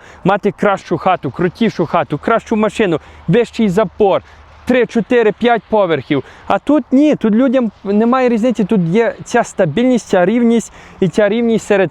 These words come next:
середнього класу, вона справді не підходить тим людям, які вимахуються дуже сильно,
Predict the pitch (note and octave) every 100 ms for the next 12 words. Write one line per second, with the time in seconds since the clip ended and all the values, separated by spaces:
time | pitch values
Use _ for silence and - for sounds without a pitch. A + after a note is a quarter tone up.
0 | - - - G3+ A3 G3+ G3 - G#3 G#3+
1 | G3+ F3+ F3 - G3 G#3 F#3 F#3 - -
2 | - D#3 G3 G#3+ F3+ - G3+ F3+ D#3+ F3+
3 | E3 D#3+ F#3 E3 D3 F3+ D3+ D3 D#3+ -
4 | C#3 B2+ C#3+ B2+ D3 C3 - F#3+ E3+ E3+